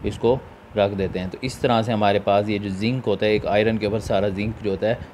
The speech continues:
वो coat हो जाता है। अब इसके हम advantages देख लेते हैं, क्या क्या फ़ायदे हैं इसके। जी, वो कहते हैं, अ, advantages of the galvanizing, advantages का अलहदा से point बनाएंगे हम। ऊपर सबसे पहले गैल्वेनाइजिंग की definition थी, उसके बाद मैंने छः point दिखाए हैं, छः point करने हैं,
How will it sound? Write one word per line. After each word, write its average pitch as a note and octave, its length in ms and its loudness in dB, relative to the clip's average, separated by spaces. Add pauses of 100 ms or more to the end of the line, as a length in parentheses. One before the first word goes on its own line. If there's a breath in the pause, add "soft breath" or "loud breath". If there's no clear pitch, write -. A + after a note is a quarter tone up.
वो G#2 200 2
coat G2+ 320 4
हो F#2+ 80 0
जाता F2 220 -2
है। G2+ 40 2
अब A2 40 -2
इसके A#2+ 200 -2
हम A2 100 0
advantages G#2 600 0
देख G#2 240 0
लेते G2 200 0
हैं, G#2 80 -4
क्या G#2+ 140 2
क्या G2+ 140 0
फ़ायदे F#2 300 -4
हैं F#2+ 80 -2
इसके। - 260 -4 (2000)
जी, A#2+ 120 0
वो G#2+ 160 0
कहते B2 220 4
हैं, C3+ 140 4
अ, A#2 1080 0
advantages A#2 460 0
of A2+ 160 2
the G#2+ 120 0
galvanizing, A2 600 0
advantages G#2+ 600 -2
का A2 80 0
अलहदा G#2 280 4
से G#2+ 80 -2
point G#2+ 280 -2
बनाएंगे G#2+ 340 0
हम। A#2+ 160 -2 (960)
ऊपर A2 220 0
सबसे A#2+ 300 -2
पहले A2+ 240 6
गैल्वेनाइजिंग A2 540 2
की A2+ 60 0
definition G#2+ 520 0
थी, C3+ 180 -4
उसके A#2+ 180 -4
बाद G#2 180 2
मैंने G#2 180 -2
छः G#2+ 240 -2
point G#2+ 300 -2
दिखाए B2 340 -2
हैं, B2 100 -2
छः A2 220 -4
point G#2 320 -4
करने C3 260 -2
हैं, C3 100 -4